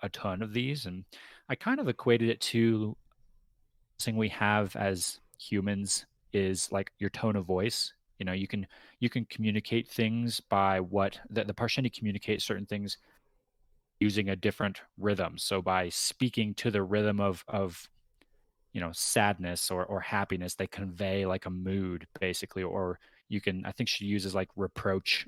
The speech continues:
or, or whatever a couple times to convey,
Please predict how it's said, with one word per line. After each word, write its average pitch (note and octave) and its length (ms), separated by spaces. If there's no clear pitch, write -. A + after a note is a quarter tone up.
or, F#2+ 200
or F#2+ 200
whatever F#2 360
a F2 60
couple - 260
times F2+ 440
to F#2+ 120
convey, F2+ 640